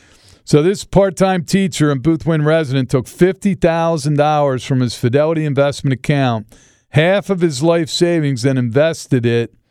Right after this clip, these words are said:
with a financial outfit known as Par Funding. But when he went to get his investment back the following spring, he learned some bad news. No more ten percent return,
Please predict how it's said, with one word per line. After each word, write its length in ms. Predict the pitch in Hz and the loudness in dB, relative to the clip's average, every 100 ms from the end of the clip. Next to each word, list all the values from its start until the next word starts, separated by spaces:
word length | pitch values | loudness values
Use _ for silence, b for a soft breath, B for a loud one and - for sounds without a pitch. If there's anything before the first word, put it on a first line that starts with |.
| _ _ _ - | _ _ _ -2
with 160 | 123 | 0
a 120 | 127 127 | 0 -2
financial 580 | - 127 143 151 151 | 0 0 0 -2 0
outfit 600 | 143 143 143 - 123 120 | 0 0 -2 -2 -2 -2
known 540 | 123 123 127 131 135 131 | -2 0 0 0 -2 -2
as 640 | 123 120 120 117 107 - b b b b - | -2 0 0 -2 -4 -10 b b b b -6
Par 560 | - 139 143 147 143 | 0 0 2 0 -2
Funding. 920 | 120 - - 147 147 131 107 87 80 85 _ _ _ _ _ _ _ _ | -6 -8 -2 0 0 -2 -2 -4 -8 -14 _ _ _ _ _ _ _ _
But 140 | 127 | -2
when 220 | 135 147 156 | 0 0 0
he 60 | |
went 260 | 147 165 190 | 0 -2 -2
to 60 | 208 | 0
get 140 | 190 | 0
his 160 | 185 147 | 0 -2
investment 600 | 151 160 165 - 139 110 | 0 0 0 -2 -2 2
back 380 | 165 180 147 | 2 2 -4
the 100 | - | -4
following 580 | 117 156 151 151 139 123 | -2 0 2 0 0 -2
spring, 800 | 113 - - 190 208 160 131 123 98 b b b b | -4 -8 -2 0 2 0 0 -2 -6 b b b b
he 100 | 135 | 0
learned 260 | 156 175 | 0 0
some 180 | - 156 | -2 -2
bad 340 | 135 160 160 147 | 0 2 0 0
news. 480 | 160 143 107 87 131 | 0 0 -2 -2 0
No 140 | 139 | 0
more 200 | 170 175 | 0 -2
ten 280 | 147 165 165 | 0 0 0
percent 400 | 139 - 165 165 | -4 -2 -2 -2
return, 640 | 143 123 165 160 160 156 | -4 -2 0 0 0 -2